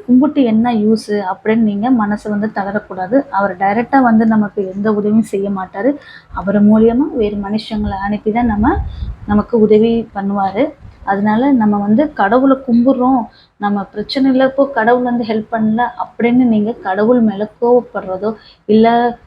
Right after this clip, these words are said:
இனிமேல் சுவாமியே கும்பிடக்கூடாது அப்படின்னு நினைக்கிறதோ, அந்த மாதிரிலாம் நீங்க யோசிக்க வேணாம். கடவுள் வந்து நிச்சயமா நமக்கு வந்து காப்பாற்றுவார். நமக்கு என்ன இவ்வளவு பிரச்சனைகள் இருந்தாலும் நம்ம முழுமையா கடவுளை நம்பி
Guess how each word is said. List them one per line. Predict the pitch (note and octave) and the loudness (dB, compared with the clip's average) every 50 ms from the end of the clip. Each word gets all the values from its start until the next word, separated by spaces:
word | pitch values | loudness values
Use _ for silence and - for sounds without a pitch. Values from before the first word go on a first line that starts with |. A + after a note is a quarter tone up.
| _ - | _ 0
இனிமேல் | G#3+ G#3+ A3+ A#3+ A#3 - | 2 2 2 2 -2 -4
சுவாமியே | A3+ G#3+ G#3+ A3+ A#3+ A#3+ C4 D4 D4+ D4 | -4 -2 0 0 2 2 2 2 0 2
கும்பிடக்கூடாது | B3 A3 G#3+ G#3 A3+ A3 - A3+ G#3+ G3+ G3+ G3 G#3+ F#3+ | 2 2 2 2 0 -2 -2 -2 -2 -2 -2 -2 -2 -2
அப்படின்னு | F3+ F#3 - - G#3 G#3 G#3+ A3+ A#3 A#3 | -4 -6 -8 -4 -2 0 2 2 2 2
நினைக்கிறதோ, | G#3 G3 G3 G3+ G3 - G3+ G3+ F#3+ G3+ A#3+ - | 0 -2 -4 -8 -10 -8 -10 -10 -8 -6 -8 -8
அந்த | - G3 G3 G3 F#3+ | -6 -6 -8 -6 -6
மாதிரிலாம் | G3 G3+ G3 G3 G3+ A3 A#3 | -6 -6 -4 -4 -4 -4 -2
நீங்க | A#3 G#3+ G3 G3 G3+ B3+ F4+ G4+ - _ _ _ _ _ - | -2 -2 -2 -4 -4 -4 -4 -6 -8 _ _ _ _ _ 0
யோசிக்க | A3 A3 A3 A3 - A3 A3+ G#3 | 2 2 2 2 -2 -4 -4 -4
வேணாம். | F#3+ G3 F#3 F#3+ A#3 D4 E4+ E4 - _ _ _ _ _ _ | -4 -6 -4 -2 0 0 0 -2 -6 _ _ _ _ _ _
கடவுள் | - G3+ G3 A#3 C4+ C4+ | -6 -2 0 2 2 2
வந்து | B3+ A3+ G#3+ G#3+ C4+ | 2 2 2 2 2
நிச்சயமா | C4 A3+ G#3 G#3 - - - - C#4 C4+ C#4 D4+ C#4 | 2 0 -2 -2 -6 -8 -4 0 2 4 4 4 2
நமக்கு | A#3 G#3+ G3+ G3 - - G3 | 2 -2 -4 -6 -8 -12 -10
வந்து | G3 G#3 C4 - | -6 -6 -6 -4
காப்பாற்றுவார். | - A#3 G#3+ G#3+ - A3+ G#3+ A3 - F#3+ G3+ G3 F#3 G3 | -2 -2 -4 -2 -2 -2 -2 -2 -4 -8 -8 -8 -8 -6
நமக்கு | G3 G3+ G3+ G3 - G3+ | -6 -6 -6 -4 -4 -2
என்ன | G3 G#3+ A#3+ C4+ D#4+ E4 | 0 2 4 4 4 4
இவ்வளவு | C#4+ A3 A3 A#3+ C4 C#4 C#4+ | 2 2 2 2 2 2 2
பிரச்சனைகள் | C#4 B3 G#3+ - - A3+ A3+ A3+ A#3+ B3 A#3 G#3+ | 0 -2 -6 -8 -8 -8 -6 -4 -4 -4 -4 -4
இருந்தாலும் | G3+ G#3 G#3 G3+ G#3 G3+ G#3+ A#3 | -4 -4 -4 -4 -4 -4 -4 -4
நம்ம | A3+ G#3 G3+ G3 | -4 -4 -4 -4
முழுமையா | G3 G3+ G#3 G#3+ A#3+ B3 C4 C4 B3+ B3+ A#3+ - | -2 0 2 4 4 6 4 4 2 0 -4 -6
கடவுளை | G3+ G3 G#3 G#3+ A3 A3 | -6 -6 -4 -2 -2 -2
நம்பி | G#3+ G3+ F#3+ F#3+ G3 G3+ G3+ A#3+ B3+ | -2 -4 -6 -6 -6 -4 -2 -2 -4